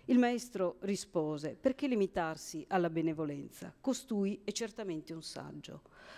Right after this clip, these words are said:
Quindi la, l'amore verso gli altri, la benevolenza in cinese si dice zhen, è, eh, la, il primo passo verso la saggezza.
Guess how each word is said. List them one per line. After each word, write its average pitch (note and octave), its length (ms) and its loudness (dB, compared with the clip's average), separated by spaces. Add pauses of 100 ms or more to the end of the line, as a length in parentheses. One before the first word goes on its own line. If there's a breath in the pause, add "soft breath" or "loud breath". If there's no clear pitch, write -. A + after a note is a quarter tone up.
(100)
Quindi F3 520 2 (180)
la, A3+ 220 2 (100)
l'amore A3 420 0
verso F#3+ 260 -4
gli F3+ 160 0
altri, D#3 320 -4
la F3+ 140 0
benevolenza F#3 640 0
in D#3+ 80 -4
cinese F3+ 340 -2
si F3+ 120 -14
dice E3+ 280 -6
zhen, D#3+ 480 -2 (540 loud breath)
è, B3 320 6 (360)
eh, F#3 680 2 (220)
la, A#3+ 280 2
il B3 120 -6
primo C#4 300 0
passo F3 720 -4
verso F#3 800 0 (680 soft breath)
la F#3+ 120 6
saggezza. D#3+ 880 -6